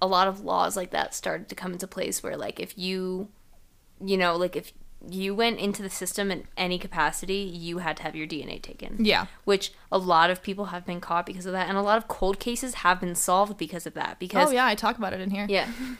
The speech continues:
Speaker 1: Okay, perfect.
Speaker 2: <laughs>
Speaker 1: I'll let you talk about it then.
Speaker 2: Um, yeah, so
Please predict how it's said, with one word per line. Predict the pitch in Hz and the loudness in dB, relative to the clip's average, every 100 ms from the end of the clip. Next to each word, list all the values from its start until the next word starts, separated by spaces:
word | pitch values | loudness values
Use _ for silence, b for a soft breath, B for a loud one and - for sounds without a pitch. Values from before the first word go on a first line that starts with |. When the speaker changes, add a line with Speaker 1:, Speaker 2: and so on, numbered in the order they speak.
| - | 4
Speaker 1:
Okay, | 214 - 403 381 | 4 6 0 2
perfect. | 311 330 330 359 320 320 | 6 8 10 10 10 8
Speaker 2:
<laughs> | - | 8
Speaker 1:
I'll | 214 | 8
let | 247 254 | 8 6
you | 233 | 0
talk | 226 220 - | -2 -4 -2
about | 120 - | -2 -2
it | - | -4
then. | - 208 B B B B B B B | -4 -4 B B B B B B B
Speaker 2:
Um, | 226 214 190 - | 4 6 6 2
yeah, | 220 185 196 | 6 6 6
so | - 220 214 202 | 6 10 10 10